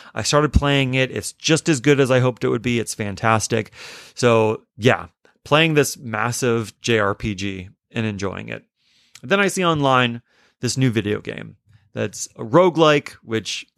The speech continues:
I love roguelikes. That means in the same family as Binding of Isaac. I watched some video gameplay and I was like, "Oh, this game is, like, right up my alley. This is addictive in all the ways that I am addicted to video games."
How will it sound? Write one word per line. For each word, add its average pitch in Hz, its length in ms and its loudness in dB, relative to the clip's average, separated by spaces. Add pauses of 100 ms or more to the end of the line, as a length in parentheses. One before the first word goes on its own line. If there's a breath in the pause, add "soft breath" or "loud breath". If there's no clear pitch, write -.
(140)
I 117 60 -2
love 127 280 2
roguelikes. 127 640 2
That 117 160 -8
means 120 280 -6
in 120 100 -4
the 120 100 -4
same 120 200 -2
family 113 360 -2
as 101 120 -4
Binding 104 320 -4
of 101 80 -12
Isaac. 131 500 4 (320 loud breath)
I - 100 -14
watched 123 220 2
some 131 160 2
video 117 300 4
gameplay 113 640 0
and 110 180 -2
I 107 120 0
was 107 160 0
like, 101 280 0
"Oh, 98 540 0 (200)
this 117 500 2
game 104 600 -4 (220)
is, 104 240 -2
like, 101 180 -2
right 101 440 0
up 101 160 -6
my 101 180 -6
alley. 113 400 -4
This 117 240 -2
is 120 160 2
addictive 104 580 0
in 110 160 0
all 110 200 4
the 104 100 -2
ways 104 320 0
that 107 180 0
I 101 200 2
am 101 120 -4
addicted 101 420 -4
to 104 80 -4
video 98 280 -6
games." 110 420 -8